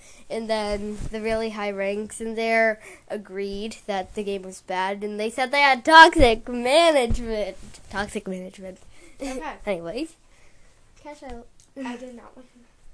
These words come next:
Speaker 2: I did not want him to say that. Okay, Dash Shadow, question number three.
Speaker 1: Yes?
Speaker 2: Hmm.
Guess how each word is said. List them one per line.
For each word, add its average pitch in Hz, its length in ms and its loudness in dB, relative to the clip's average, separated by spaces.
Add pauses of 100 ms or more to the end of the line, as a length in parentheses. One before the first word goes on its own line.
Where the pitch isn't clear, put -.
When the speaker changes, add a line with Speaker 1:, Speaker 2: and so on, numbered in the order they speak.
(120)
Speaker 2:
I 233 80 -20
did 226 160 -20
not 226 120 -20
want 233 140 -20
him 233 120 -20
to 220 100 -20
say - 220 -20
that. - 680 -20
Okay, 247 300 -18 (260)
Dash 277 300 -8
Shadow, 220 320 -14 (100)
question 311 540 -16
number 285 300 -18
three. 233 800 -20 (1300)
Speaker 1:
Yes? 233 380 -10 (2500)
Speaker 2:
Hmm. 330 760 -12